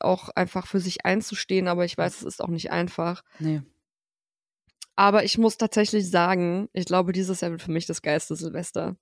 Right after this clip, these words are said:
Speaker 2: Ja, wieso, was hast du vor?
Speaker 1: Ja, nichts, das ist es ja.
Speaker 2: <laughs>
Speaker 1: Und ich,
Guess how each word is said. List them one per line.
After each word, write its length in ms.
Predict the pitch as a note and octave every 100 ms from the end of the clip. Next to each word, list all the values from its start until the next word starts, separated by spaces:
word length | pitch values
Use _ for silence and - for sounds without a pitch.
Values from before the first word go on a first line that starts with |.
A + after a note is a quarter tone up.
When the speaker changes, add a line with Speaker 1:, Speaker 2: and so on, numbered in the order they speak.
| -
Speaker 2:
Ja, 200 | D#3 G3+
wieso, 180 | A3 D#3+
was 100 | E3
hast 120 | E3
du 60 | D3+
vor? 300 | - C3 B2 _ _ _ _ _ _ _ _ _ -
Speaker 1:
Ja, 120 | F#3
nichts, 240 | G3+ B3+ -
das 100 | F3
ist 160 | - A3+
es 160 | G3
ja. 180 | G#3+ F3
Speaker 2:
<laughs> 300 | C4+ - B3+
Speaker 1:
Und 120 | B3
ich, 120 | A3+